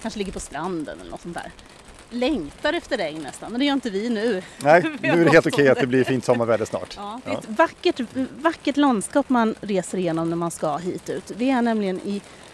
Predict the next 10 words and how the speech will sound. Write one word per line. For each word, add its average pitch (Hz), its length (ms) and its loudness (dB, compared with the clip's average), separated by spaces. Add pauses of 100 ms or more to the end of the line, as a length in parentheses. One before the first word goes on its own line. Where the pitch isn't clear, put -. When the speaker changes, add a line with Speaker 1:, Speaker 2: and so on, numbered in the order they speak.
(120)
Speaker 1:
Skultuna. 247 960 -2 (380)
Och 220 100 -4
här 254 120 2
hittar 320 260 -2
vi 269 80 -2
dagens 220 460 0
gäst 190 320 -2
i 190 100 -2
Västeråspodden. 190 760 -2 (380)
Speaker 2:
Ja, 143 300 8